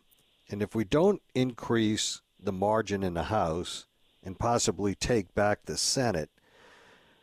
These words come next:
you know as well as I, all of these confirmations of putting together your administration and everything, the same way that, that,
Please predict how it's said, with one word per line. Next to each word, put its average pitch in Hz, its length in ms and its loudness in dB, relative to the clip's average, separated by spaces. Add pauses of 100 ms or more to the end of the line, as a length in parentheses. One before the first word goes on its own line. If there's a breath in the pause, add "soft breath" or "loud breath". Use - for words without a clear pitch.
(180 soft breath)
you 147 160 0
know 170 220 6
as 98 100 2
well 107 300 4
as 90 120 0
I, 92 560 2
all 131 220 2
of 139 80 4
these 110 240 2
confirmations 104 1120 0
of 80 160 -8
putting 113 260 -2
together 101 500 2
your 92 300 2
administration 98 840 0
and 92 120 -2
everything, 95 580 0
the 82 100 -2
same 117 340 0
way 110 300 2
that, 87 300 0 (600 loud breath)
that, 87 280 -2